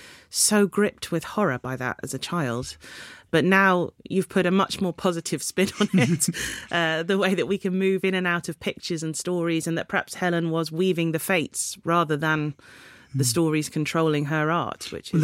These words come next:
Speaker 2: there's another
Speaker 1: so
Speaker 2: image
Speaker 1: interesting.
Speaker 2: which appears in the Porpoise as well, which Angelica mentions. It's a, a vague memory of hers, 'cause she knows this. It's quite a famous story of a, a, a,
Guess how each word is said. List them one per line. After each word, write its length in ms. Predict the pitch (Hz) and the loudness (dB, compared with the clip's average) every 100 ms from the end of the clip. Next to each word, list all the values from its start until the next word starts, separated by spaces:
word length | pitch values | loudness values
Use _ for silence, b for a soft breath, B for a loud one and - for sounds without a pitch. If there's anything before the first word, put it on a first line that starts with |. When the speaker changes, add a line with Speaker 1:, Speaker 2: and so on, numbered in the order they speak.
| 139 | 6
Speaker 2:
there's 20 | 151 | 6
another 180 | 160 170 | 4 4
Speaker 1:
so 60 | |
Speaker 2:
image 140 | 156 143 127 | 4 4 2
Speaker 1:
interesting. 20 | |
Speaker 2:
which 80 | - | -2
appears 280 | - 131 113 | 0 0 0
in 60 | |
the 60 | 117 | -2
Porpoise 380 | - 123 - 117 | -2 -4 -4 -6
as 140 | 104 | -4
well, 320 | 131 120 117 | -4 -4 -6
which 320 | - 117 - - 127 | -6 -8 -8 -8 0
Angelica 500 | 127 131 123 110 113 | 2 2 0 0 2
mentions. 680 | 123 139 131 - 104 98 | 4 6 4 0 -4 -6
It's 160 | 139 - | -6 -8
a, 40 | - - | -10 -4
a 60 | 143 | -2
vague 280 | 123 127 113 | 0 0 2
memory 280 | 123 120 | 2 2
of 120 | 113 - | 0 -4
hers, 300 | 113 101 - | -6 -4 -4
'cause 120 | 120 | -4
she 140 | - | 2
knows 300 | 127 123 117 | 4 4 2
this. 240 | 120 - - B B B | 0 -2 -6 B B B
It's 120 | - | -6
quite 220 | 165 127 | -2 0
a 20 | |
famous 560 | - 151 139 127 117 - - | 0 4 6 6 2 -4 -4
story 440 | - - 135 123 117 | -2 2 4 4 0
of 120 | 113 | -2
a, 180 | 113 107 B B B B B | -4 -4 B B B B B
a, 60 | - - - | -2 -2 -2
a, 120 | 165 | -2